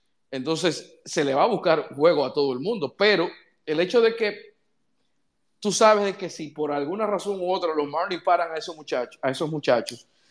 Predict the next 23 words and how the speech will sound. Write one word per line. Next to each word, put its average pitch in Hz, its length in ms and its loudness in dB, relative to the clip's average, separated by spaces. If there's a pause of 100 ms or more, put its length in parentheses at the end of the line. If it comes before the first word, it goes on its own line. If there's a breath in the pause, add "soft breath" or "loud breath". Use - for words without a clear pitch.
(120)
tú 147 80 -6
sabes 160 300 8
que 156 100 2
tú 147 100 -6
tienes 156 240 -2
ahí 151 220 0
jugadores 147 460 2
que 135 100 -4
te 135 120 -4
pueden 143 440 -6 (180)
seguir 147 440 -2
haciendo 151 340 -4
el 135 80 -6
trabajo. 123 440 -4 (280)
Eso 131 240 -2
le 147 100 4
da 143 100 4
muchísima 143 460 -2
tranquili-, 131 480 -2
tranquilidad 131 540 2
a 123 80 0
cualquier 123 300 -2
dirigente. 110 440 -2